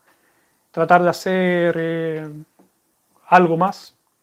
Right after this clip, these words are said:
terminar con los estudios antes de, de esto. Y bueno, ahí habían unos mensajes.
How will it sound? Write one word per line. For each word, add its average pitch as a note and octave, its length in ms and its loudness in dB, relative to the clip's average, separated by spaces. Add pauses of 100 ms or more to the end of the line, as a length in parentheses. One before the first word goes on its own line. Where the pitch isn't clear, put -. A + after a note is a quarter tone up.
(140)
terminar D#3 320 -6
con F3 120 -4
los D#3+ 140 -8
estudios F#3 560 -6
antes E3 320 -6
de, D#3+ 420 -10 (540)
de D#3 100 -8
esto. - 240 -16 (1300)
Y F3+ 840 0
bueno, E3+ 220 -8
ahí E3 260 -6 (520)
habían D#3 240 -8
unos D#3 180 -6
mensajes. F#3 720 -12